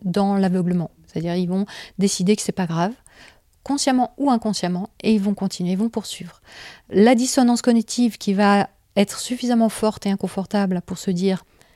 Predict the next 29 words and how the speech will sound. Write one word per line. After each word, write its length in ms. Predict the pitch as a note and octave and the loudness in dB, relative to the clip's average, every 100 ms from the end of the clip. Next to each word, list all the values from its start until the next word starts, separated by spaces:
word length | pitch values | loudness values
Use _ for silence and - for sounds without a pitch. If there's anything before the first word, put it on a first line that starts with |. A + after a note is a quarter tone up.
| _ _ | _ _
Je 160 | - F3 | -2 -2
dois 240 | D#3+ G#3+ | 4 4
faire 160 | A3+ A3+ | 4 0
quelque 260 | G3 - | -2 -4
chose, 380 | G3 G3+ G3 F3+ | -6 -2 -2 -2
il 60 | E3 | -4
y 60 | E3 | -4
a 40 | |
quelque 240 | F3 E3+ | -4 -4
chose 260 | F3+ G#3 G3 | -4 -2 -4
qui 120 | - | -4
ne 100 | E3+ | -4
va 240 | D#3+ E3+ G3+ | -2 0 0
pas, 280 | - G3+ - _ _ _ _ - - - _ | 0 -2 -4 _ _ _ _ -20 -20 -20 _
je 140 | - G#3+ | 2 4
ne 60 | |
peux 120 | G#3+ G#3 | 4 2
pas 140 | G3 | -2
continuer 580 | - F#3 - F3+ F3 F3 _ _ _ | -2 -6 -4 -4 -4 -6 _ _ _
comme 180 | - E3 | -6 -4
ça », 320 | - F#3+ A3+ - _ _ _ _ _ - | -2 -2 -2 -6 _ _ _ _ _ -4
bah 120 | F3 | 0
déjà, 180 | F3 F#3+ | 2 4
il 60 | F#3 | 2
faut 100 | - | 2
qu'elle 100 | F3 | -2
soit 140 | - | -2
super 320 | - - F#3+ | -6 -2 -2
forte. 400 | - F#3+ - - | -2 -6 -6 -20